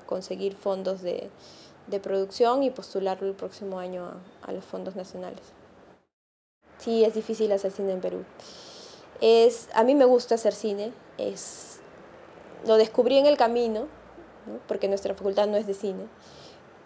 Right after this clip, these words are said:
pero yo creo que, eh,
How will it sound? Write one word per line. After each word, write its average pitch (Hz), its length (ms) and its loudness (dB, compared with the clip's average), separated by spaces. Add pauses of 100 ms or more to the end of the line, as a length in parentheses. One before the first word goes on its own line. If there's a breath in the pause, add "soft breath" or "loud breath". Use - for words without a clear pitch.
pero 196 960 6
yo 226 120 6
creo 240 200 4
que, 220 720 2 (420)
eh, - 460 -10